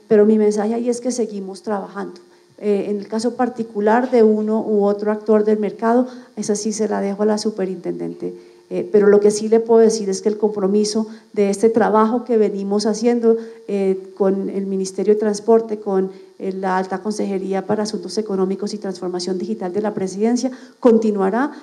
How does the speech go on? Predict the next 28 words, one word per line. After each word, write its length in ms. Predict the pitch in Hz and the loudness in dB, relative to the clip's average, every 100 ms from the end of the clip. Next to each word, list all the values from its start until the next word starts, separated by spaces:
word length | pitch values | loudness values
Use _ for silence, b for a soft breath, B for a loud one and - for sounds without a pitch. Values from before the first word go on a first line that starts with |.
| B | B
y 80 | 226 | 0
continuaremos 800 | 233 220 208 190 196 208 220 240 | 0 2 2 4 2 2 0 -2
estos 300 | 220 226 208 | -4 -8 0
diálogos 480 | 220 220 226 233 | 2 4 2 0
no 120 | 233 214 | 0 0
únicamente 1000 | 220 240 233 202 196 196 226 226 - - | 0 -2 -4 -4 -4 0 -2 -2 -10 -16
con, 360 | - 226 226 226 | 0 2 2 0
eh, 560 | 214 202 196 190 196 190 | -4 -4 -2 -4 -6 -8
el, 180 | 190 185 | -10 -8
los 220 | 185 180 | -8 -4
miembros 260 | 214 208 226 | -4 0 0
del 140 | 226 | 0
Congreso 400 | 208 190 190 202 | -4 -6 -4 -4
de 60 | 214 | -6
la 100 | 208 | -6
República, 480 | 190 190 202 220 | -8 -10 -8 -8
quienes 340 | 220 202 185 185 | -6 -6 -8 -8
están 260 | 175 190 | -10 -8
impulsando 640 | 202 214 220 214 196 202 214 B B B | -6 -6 -8 -6 -6 -6 -8 B B B
estos 540 | 208 208 220 214 214 - _ | -6 -2 0 0 -4 -14 _
progresos 540 | 208 190 208 208 226 | 2 4 2 0 -6
legislativos, 720 | 226 208 190 180 240 247 262 B B B - | -6 -8 -8 -10 -6 -6 -6 B B B -6
sino 240 | 240 208 | 0 2
también 240 | 196 185 190 | 2 2 4
obviamente 420 | 202 208 196 196 | 2 -2 -4 -6
con 140 | 202 | -10
los 120 | 190 | -10
interesados. 680 | 180 175 175 - - - - | -10 -10 -12 -12 -16 -20 -20